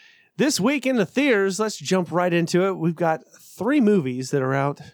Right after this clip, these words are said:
in this two-week span that we're going over right here. Starting with May third, out for you to check out. There's a funny movie that looks really good with Charlize Theron and Seth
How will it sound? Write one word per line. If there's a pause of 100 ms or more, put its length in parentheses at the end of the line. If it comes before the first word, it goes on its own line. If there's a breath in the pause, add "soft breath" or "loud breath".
(180)
in
this
two-week
span
that
we're
going
over
right
here. (600 loud breath)
Starting
with
May
third,
out
for
you
to
check
out. (120)
There's
a
funny
movie
that
looks
really
good (500 soft breath)
with
Charlize
Theron
and (220)
Seth